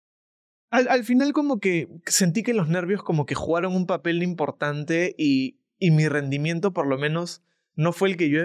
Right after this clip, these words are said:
el que yo esperaba, pero ahí es justamente donde viene el aprendizaje, pues, ¿no? Porque me acuerdo que tuve,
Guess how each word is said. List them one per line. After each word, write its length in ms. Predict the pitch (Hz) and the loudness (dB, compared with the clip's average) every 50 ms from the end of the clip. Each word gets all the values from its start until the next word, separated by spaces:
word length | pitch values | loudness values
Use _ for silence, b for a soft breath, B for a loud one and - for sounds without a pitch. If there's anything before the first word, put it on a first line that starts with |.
| 165 _ | -2 _
el 140 | - 147 131 | -2 -2 0
que 120 | 123 139 131 | 0 0 0
yo 100 | 135 147 | 0 0
esperaba, 640 | 147 - - 160 147 143 143 139 143 165 - - _ _ _ _ _ _ _ _ _ _ | -2 -2 -4 -2 0 0 0 0 -2 -2 -4 -8 _ _ _ _ _ _ _ _ _ _
pero 460 | - 190 175 165 156 151 156 269 - _ _ _ _ _ _ _ _ _ | 2 2 4 4 2 2 0 -4 -8 _ _ _ _ _ _ _ _ _
ahí 200 | - 151 147 160 | 0 2 2 2
es 80 | 160 - | 2 2
justamente 560 | - 190 175 - - 180 165 165 165 165 175 | 0 -2 -2 -2 -4 -4 -4 -4 -2 -2 -2
donde 280 | 180 175 156 135 131 | -2 -2 0 0 2
viene 220 | 127 131 139 147 156 | 2 2 2 0 0
el 80 | 160 | -2
aprendizaje, 760 | 160 151 - 135 131 123 120 - - 165 165 151 - - 123 120 | -2 -2 -2 -4 -6 -6 -6 -6 -4 -4 -4 -4 -4 -8 -10 -8
pues, 180 | - 139 131 123 | -6 -6 -6 -4
¿no? 240 | 135 135 151 - _ _ _ _ _ _ _ _ _ | -6 -8 -10 -10 _ _ _ _ _ _ _ _ _
Porque 280 | - 143 135 - - 131 | -2 -2 -2 0 -2 -4
me 80 | 131 | -4
acuerdo 360 | 131 - 151 156 156 160 170 175 | -2 -2 -2 -2 0 0 -2 -2
que 320 | 165 147 135 127 123 - _ _ _ _ _ _ _ _ _ _ _ _ _ _ _ _ | -2 -2 -2 -2 -4 -8 _ _ _ _ _ _ _ _ _ _ _ _ _ _ _ _
tuve, 1120 | - 170 170 165 170 170 170 170 165 160 156 151 143 135 131 131 127 123 117 - - - | 4 4 6 6 6 4 2 2 0 0 2 2 0 0 0 0 0 -2 -2 -4 -6 -10